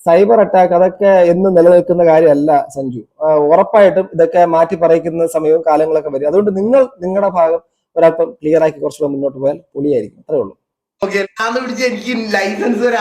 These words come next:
Speaker 2: ആജീവനാന്ത കാലം കട്ടാക്കി എനിക്ക് കാർ ഓടിക്കാൻ പറ്റില്ല. ഇത് ഈ വലിയ ശിക്ഷ എനിക്ക് എന്ത് തരാൻ പറ്റുമെന്ന് ഞാൻ ആലോചിക്കണം. ഇനി അടുത്ത സ്റ്റെപ്പ് എന്ന് പറഞ്ഞാൽ എനിക്ക് അപ്പീൽ കൊടുക്കാൻ പറ്റും. അപ്പീൽ കൊടുത്തു കഴിഞ്ഞാലും കിട്ടണമെന്ന് ഉറപ്പൊന്നുമില്ല. അങ്ങനത്തെ അവസ്ഥയിലൊക്കെയാണ്. അപ്പൊ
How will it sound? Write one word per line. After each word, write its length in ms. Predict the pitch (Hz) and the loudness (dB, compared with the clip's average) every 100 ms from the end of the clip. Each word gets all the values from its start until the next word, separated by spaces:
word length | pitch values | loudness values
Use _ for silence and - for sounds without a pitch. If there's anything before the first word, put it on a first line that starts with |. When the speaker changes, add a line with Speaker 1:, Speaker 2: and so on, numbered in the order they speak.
| 196 | -4
Speaker 2:
ആജീവനാന്ത 540 | 202 208 214 214 214 214 | -6 -4 -4 -4 -4 -4
കാലം 160 | 208 196 | -2 -4
കട്ടാക്കി 340 | 170 180 170 190 | -6 -8 -8 -8
എനിക്ക് 140 | 190 170 | -4 -2
കാർ 160 | 165 190 | -2 -4
ഓടിക്കാൻ 220 | 190 185 | -4 -4
പറ്റില്ല. 200 | 165 135 151 | -4 -6 -6
ഇത് 80 | 190 214 | -4 -2
ഈ 20 | 226 | -2
വലിയ 320 | 226 220 233 240 | -4 -6 -6 -6
ശിക്ഷ 160 | - 214 | -4 -4
എനിക്ക് 180 | 202 202 202 | -2 -4 -2
എന്ത് 120 | 196 | -2
തരാൻ 180 | 196 190 | -4 -4
പറ്റുമെന്ന് 300 | 185 190 180 156 | -6 -6 -4 -4
ഞാൻ 120 | 147 139 | -4 -6
ആലോചിക്കണം. 380 | 139 131 120 165 | -6 -8 -8 -6
ഇനി 140 | 190 226 202 | -2 -2 -2
അടുത്ത 220 | 208 233 269 | -6 -8 -6
സ്റ്റെപ്പ് 260 | 269 254 254 | -4 -4 -2
എന്ന് 100 | 254 | -2
പറഞ്ഞാൽ 220 | 254 262 247 | -2 -2 -4
എനിക്ക് 180 | 240 220 | -2 -4
അപ്പീൽ 300 | 214 - 262 277 | -4 -6 -4 -2
കൊടുക്കാൻ 280 | 247 240 226 196 | -2 -2 -4 -4
പറ്റും. 240 | 190 220 - 165 | -6 -10 -6 -8
അപ്പീൽ 300 | - 226 240 247 | -4 -2 0 -2
കൊടുത്തു 240 | 226 220 240 | -4 -4 -2
കഴിഞ്ഞാലും 320 | 233 233 233 214 | -2 -4 -6 -8
കിട്ടണമെന്ന് 460 | 208 220 233 226 196 | -4 -2 0 0 -2
ഉറപ്പൊന്നുമില്ല. 640 | 202 196 226 214 190 131 - - 156 | -4 -4 -4 -2 -4 -4 -6 -6 -6
അങ്ങനത്തെ 380 | 185 214 226 226 | -2 -2 -2 -2
അവസ്ഥയിലൊക്കെയാണ്. 760 | 202 202 220 220 202 185 143 135 - - | -2 -2 -2 -2 -4 -6 -6 -8 -10 -10
അപ്പൊ 100 | 147 | -6